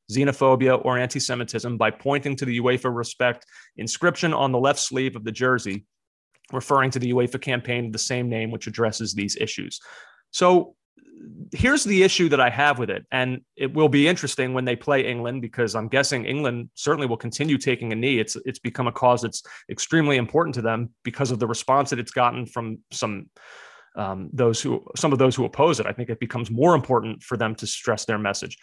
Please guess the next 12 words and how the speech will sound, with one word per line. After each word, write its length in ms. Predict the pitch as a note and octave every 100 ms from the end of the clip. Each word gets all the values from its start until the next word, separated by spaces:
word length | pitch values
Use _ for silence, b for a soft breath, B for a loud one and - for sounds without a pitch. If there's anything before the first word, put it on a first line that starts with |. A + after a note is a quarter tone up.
| B B B
So 140 | F#3+
what 140 | E3+ G3
I 60 |
would 100 | F#3+
say 160 | - A#3+
to 80 | F#3+
the 60 |
Czech 320 | - - A#3 -
team 240 | D#3+ C#3
is, 180 | C3+ -
okay, 400 | G3+ F3+ C#3 C#3+
like, 240 | C#3+ C#3